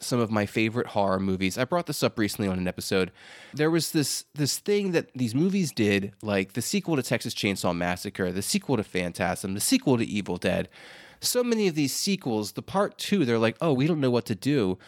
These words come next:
so we're just gonna make fucking jokes. We're gonna make a funny movie." And, like, don't get me wrong, the movies are good. I, I do actually love them, but they're comedies, and they're sequels to movies that are genuinely terrifying. Hellraiser two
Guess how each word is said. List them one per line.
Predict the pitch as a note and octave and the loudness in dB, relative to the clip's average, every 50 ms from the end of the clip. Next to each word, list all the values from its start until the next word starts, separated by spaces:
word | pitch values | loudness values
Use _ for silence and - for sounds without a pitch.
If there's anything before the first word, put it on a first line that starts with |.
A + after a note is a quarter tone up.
| - - | -20 -14
so | - - D3 | -6 -2 -2
we're | B2+ B2+ C#3 | 0 0 0
just | C#3+ - | -2 -2
gonna | - D3+ C3 | -2 0 0
make | A#2+ A2+ A2 A2 G#2+ | 2 2 0 0 -2
fucking | - - - G#2+ F#2+ - G2 F#2 F2+ | -4 -2 -2 -2 -2 -2 -4 -6 -6
jokes. | - - A#1+ A1 - - - - - - - - - - - | -6 -8 -8 -8 -10 -12 -14 -14 -14 -14 -16 -20 -20 -14 -6
We're | - B2 A#2+ | -4 -2 0
gonna | C3 C#3+ C#3+ | 2 2 2
make | C#3 C3 C3 B2+ - | 2 2 2 0 -2
a | A#2+ | -6
funny | - - - A2 A2 A2 G#2+ | -6 -2 0 0 2 2 2
movie." | G#2 G2 F#2 F2 E2+ E2+ D#2+ - A1 - | 2 2 0 0 0 -2 -4 -8 -6 -2
And, | - B2 B2 | 0 2 2
like, | B2 B2+ B2 A#2+ - - - G#1 - D3 | 2 2 0 0 -4 -8 -18 -18 -8 -2
don't | - F3+ E3 - | 0 0 2 2
get | - D#3 | 2 2
me | F3+ E3+ | 2 2
wrong, | D3 D3 E3 E3 D#3+ D3 B2 | 2 2 2 2 2 2 2
the | A2+ A2+ | 2 2
movies | A#2+ D3 E3+ A3 G3+ E3 | 2 2 2 2 2 0
are | C3+ G#2 | 0 0
good. | - G#2+ F#2+ F#2 F#2 F#2+ | 2 2 2 4 2 2
I, | - A2 A2 G#2+ - - | 2 0 0 -2 -2 -2
I | - A#2+ A#2+ | 0 0 0
do | A2+ - D3+ D#3+ D#3+ C#3 | 2 0 0 0 2 2
actually | A#2 A#2 - - - B2 | 2 2 0 0 -2 -2
love | G#2 F#2 E2+ E2 F2 - | -2 0 -2 -2 -2 -2
them, | F#2 F2 F2 F#2 - - - - - - - | -2 -2 -2 -2 -8 -12 -20 -20 -20 -8 -4
but | - D#3 | -2 -2
they're | - F3+ D#3+ | 0 0 -2
comedies, | - - - D3+ C#3+ C#3 C#3 B2+ A2+ F#2 F2+ F2 C#2 - - - - - | -2 -2 0 2 2 4 4 2 2 0 0 -4 -6 -8 -12 -10 -6 -2
and | D3+ D3+ | 0 2
they're | D3+ D3 | 2 2
sequels | - - - C4+ C4 - A#3+ G#3+ | 0 0 0 0 0 0 -2 -2
to | - G3+ | 0 0
movies | G#3 G#3 A3 G3 | 2 2 2 2
that | G3 F#3 | 2 0
are | F3+ | 0
genuinely | C3 - - E3+ F#3 G#3 G#3+ G#3 G3+ F#3+ F#3 F#3 E3 | 0 0 0 0 2 2 2 2 2 2 2 0 -2
terrifying. | - - - - G3+ A#3 A3+ E3+ - - A2+ F#2 F2+ F#2 F#2 E2 - - - - - - - - - - _ _ _ - | -2 -4 -2 0 0 2 2 0 0 0 0 0 0 -2 -4 -6 -10 -16 -20 -20 -20 -20 -20 -20 -20 -20 _ _ _ -8
Hellraiser | - - F#3+ G#3+ B3+ C#4+ B3 F#3+ G3+ G3+ G3+ E3 E3 C#3+ - | -4 -2 0 2 2 2 2 2 2 2 2 2 0 -2 -2
two | - - - D3+ D3 A#2 G2+ F#2+ F2+ F2+ F2+ | -4 -4 0 2 2 4 4 2 0 -2 -6